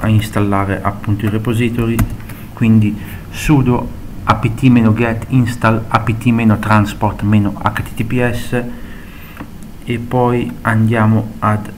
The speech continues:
installa-, a inserire il repository nella nostra lista, nella nostra lista dei repository all'interno di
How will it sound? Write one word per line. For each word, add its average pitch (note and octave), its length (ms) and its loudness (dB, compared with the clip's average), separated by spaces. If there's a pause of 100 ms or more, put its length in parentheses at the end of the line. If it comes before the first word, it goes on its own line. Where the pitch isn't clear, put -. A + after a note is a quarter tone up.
installa-, G2 800 -2
a G2 340 0
inserire G2+ 600 2 (520)
il A#2 200 -4
repository G#2 600 0
nella G2+ 180 0
nostra G2+ 560 -4
lista, G2+ 640 -4 (1120)
nella A2 180 4
nostra G#2+ 400 0
lista G2+ 760 -2
dei G#2 180 0
repository G#2 640 0
all'interno G#2 580 0
di G#2 260 -2